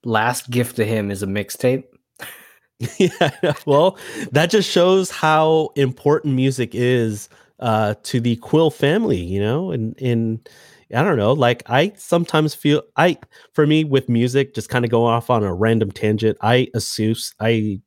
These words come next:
Speaker 2: sometimes associate certain songs with different memories. And I felt like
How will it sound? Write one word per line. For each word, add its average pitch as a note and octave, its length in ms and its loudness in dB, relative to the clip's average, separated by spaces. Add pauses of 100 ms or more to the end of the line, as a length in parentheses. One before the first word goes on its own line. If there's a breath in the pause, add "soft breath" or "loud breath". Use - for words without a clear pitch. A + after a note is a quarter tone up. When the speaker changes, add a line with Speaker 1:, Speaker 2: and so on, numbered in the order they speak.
Speaker 2:
sometimes F3+ 480 -2
associate C3 640 0
certain A2 300 -2
songs A2 440 0
with F#2+ 260 -4
different F#2+ 280 -4
memories. F#2 640 -6
And G#2 120 -8
I A2 40 2
felt B2+ 240 0
like A2+ 280 0